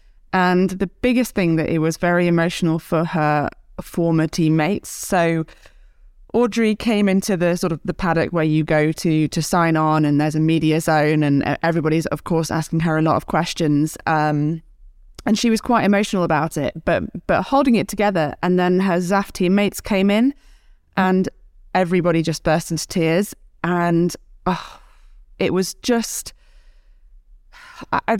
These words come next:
I don't even know really how to describe it, but it was, everybody was distraught because she was kind of the one that had got away, and they were obviously all been through this together, and clearly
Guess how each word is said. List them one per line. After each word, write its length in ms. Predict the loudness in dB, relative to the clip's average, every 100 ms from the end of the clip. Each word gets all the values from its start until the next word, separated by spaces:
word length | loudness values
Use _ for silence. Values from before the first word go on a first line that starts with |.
| 0
I 60 |
don't 180 | 0 2
even 180 | 2 4
know 120 | 4
really 360 | 2 2 2 0
how 440 | 0 0 2 0
to 600 | -2 0 2 2 0 -2 -4
describe 360 | -4 -2 0
it, 100 | 0
but 200 | 0 -2
it 160 | -2 0
was, 320 | -2 -4 -10 -18 -20 -20 -20 -20 -20 -20 -20 -20 -4
everybody 360 | -2 0 2 0
was 120 | 0
distraught 640 | -2 -4 -2 -2 -2 -6 -14 -6
because 520 | -4 0 0 -2 -6 _ _ -16
she 280 | -6 0 2
was 200 | 2 0
kind 200 | 0 -2
of 80 | 0
the 160 | 0
one 320 | 2 2 0 0
that 160 | 0
had 120 | -2
got 180 | 0 0
away, 440 | 2 2 2 2 0
and 380 | 0 0 0 -4 -12 -20 -20 -10 -2
they 140 | 0
were 60 | 2
obviously 360 | 0 0 -2 0
all 240 | 0 2
been 260 | 2 2 0
through 320 | 0 0 0
this 280 | 0 -2 -6
together, 600 | -4 -2 0 2 0 0
and 260 | 0 0 -2 -6 -20 -20
clearly 760 | -2 2 4 4 4 2 0